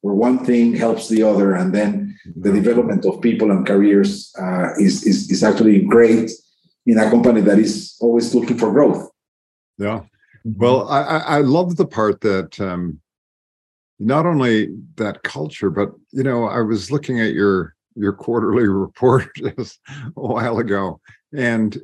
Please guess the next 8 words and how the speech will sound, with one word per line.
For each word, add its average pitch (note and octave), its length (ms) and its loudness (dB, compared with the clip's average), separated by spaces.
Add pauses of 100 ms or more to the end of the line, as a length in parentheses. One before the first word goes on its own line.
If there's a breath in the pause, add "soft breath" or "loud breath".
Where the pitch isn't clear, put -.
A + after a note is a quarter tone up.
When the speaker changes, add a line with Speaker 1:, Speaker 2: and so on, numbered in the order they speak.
Speaker 2:
in A#2+ 180 -2
a A2 320 -4
very, C3 760 -4
very A2+ 420 -2
challenging A2 680 -4
business G2+ 460 -2
environment E2+ 760 -12
where G2+ 520 -2